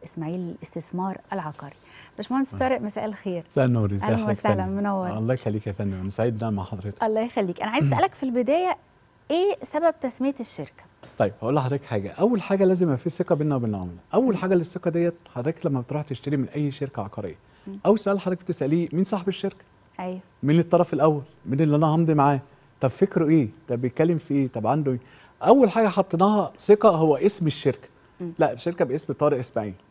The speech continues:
Speaker 2: لو طارق إسماعيل عنده مشكلة مش هيطلع باسم الشركة.
Speaker 1: مم.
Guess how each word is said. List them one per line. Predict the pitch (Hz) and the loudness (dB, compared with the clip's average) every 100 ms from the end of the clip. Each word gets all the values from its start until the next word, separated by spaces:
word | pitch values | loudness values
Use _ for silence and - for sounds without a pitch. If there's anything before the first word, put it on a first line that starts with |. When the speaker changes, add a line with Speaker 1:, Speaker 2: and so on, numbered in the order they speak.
| _ | _
Speaker 2:
لو | 120 | -8
طارق | 131 - | -2 -2
إسماعيل | 285 - 202 | -2 -2 0
عنده | 214 196 | 2 2
مشكلة | 156 - - | 0 0 0
مش | 165 - | 0 -6
هيطلع | 160 147 | -2 -2
باسم | 127 - | -2 -6
الشركة. | 135 - - _ _ _ 196 | -8 -8 -14 _ _ _ -12
Speaker 1:
مم. | 185 | -12